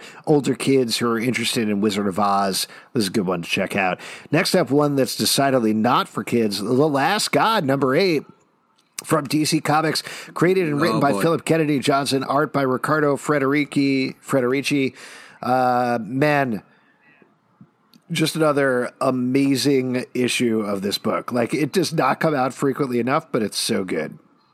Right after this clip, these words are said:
Speaker 2: Yeah, this is very,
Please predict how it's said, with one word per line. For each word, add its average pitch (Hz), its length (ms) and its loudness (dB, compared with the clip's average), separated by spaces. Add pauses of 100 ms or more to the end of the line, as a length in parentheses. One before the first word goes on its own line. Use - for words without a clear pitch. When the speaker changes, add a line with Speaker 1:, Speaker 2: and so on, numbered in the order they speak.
(1300)
Speaker 2:
Yeah, 180 260 2
this 165 240 0
is 202 140 0
very, 185 500 2